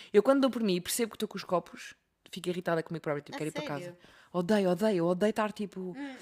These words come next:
Speaker 2: eu, eu nesse sentido, imagina, não me reprimo a esse nível.
Speaker 1: Eu não gosto mesmo, eu não gosto mesmo. Eu, antigamente, eh, era-me indiferente, eu lembro-me de quando é que fez o shift de, de, de eu estar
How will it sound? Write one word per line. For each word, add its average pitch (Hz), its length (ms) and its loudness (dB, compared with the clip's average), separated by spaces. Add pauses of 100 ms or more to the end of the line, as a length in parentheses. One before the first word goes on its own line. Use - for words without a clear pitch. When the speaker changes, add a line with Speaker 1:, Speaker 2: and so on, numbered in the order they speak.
Speaker 2:
eu, 262 320 -14
eu - 40 -18
nesse 240 200 -16
sentido, 240 400 -18
imagina, 226 460 -16
não 208 180 -14
me 220 140 -16
reprimo 226 440 -16
a 233 60 -12
esse 254 260 -14
nível. 160 340 -14 (400)
Speaker 1:
Eu 202 120 2
não 214 120 4
gosto 214 280 2
mesmo, 175 320 0
eu 175 100 -2
não 175 120 -2
gosto 185 280 2
mesmo. 156 180 -6 (340)
Eu, 180 220 6 (180)
antigamente, 190 580 0 (420)
eh, 165 420 -2 (200)
era-me 175 280 2
indiferente, 185 680 -4
eu 185 160 2
lembro-me 233 640 4
de - 80 -14
quando 220 180 0
é 220 60 0
que - 80 -14
fez 214 180 -2
o 214 60 -4
shift - 540 -4
de, 175 520 -6
de, 170 340 -4
de 165 140 -4
eu 185 120 2
estar 185 440 0